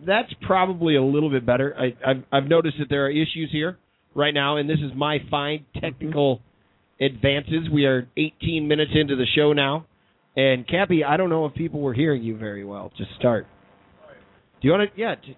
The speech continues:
take, take it off. I, and I mean, I, I, it, it, this is my end, but yeah, right there. I, yeah. Gosh.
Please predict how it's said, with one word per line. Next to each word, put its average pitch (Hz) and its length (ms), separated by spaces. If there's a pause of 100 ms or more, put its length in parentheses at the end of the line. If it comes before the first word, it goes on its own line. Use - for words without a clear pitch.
(120)
take, 226 160 (200)
take 233 160
it 208 80
off. 240 260 (260)
I, 165 120 (880)
and 165 120 (560)
I 165 80
mean, 214 160
I, 202 160
I, 165 120 (1080)
it, 190 180
it, 233 160 (120)
this 247 180
is 147 120
my 131 200
end, 147 260
but 139 120
yeah, 185 160
right 165 220
there. 131 460
I, - 60 (360)
yeah. - 100 (1300)
Gosh. 117 220